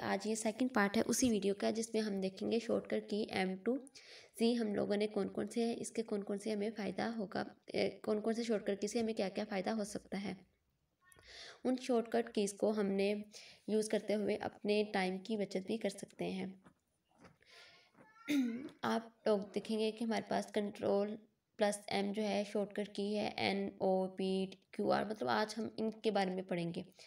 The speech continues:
यहाँ पे आप लोगों को मैं बताती हूँ कि कंट्रोल प्लस एम जो है वो अगर शॉर्टकट की हमने यूज़ करें तो उसमें पैराग्राफ से पहले स्पेस बन जाती है। वो स्पेस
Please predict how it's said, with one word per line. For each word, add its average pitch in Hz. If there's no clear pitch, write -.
यहाँ 226
पे 233
आप 208
लोगों 214
को 220
मैं 208
बताती 196
हूँ 214
कि 220
कंट्रोल 208
प्लस 208
एम 208
जो 196
है 196
वो 196
अगर 190
शॉर्टकट 190
की 196
हमने 196
यूज़ 185
करें 185
तो 190
उसमें 202
पैराग्राफ 190
से 196
पहले 202
स्पेस 196
बन 185
जाती 180
है। 185
वो 226
स्पेस 214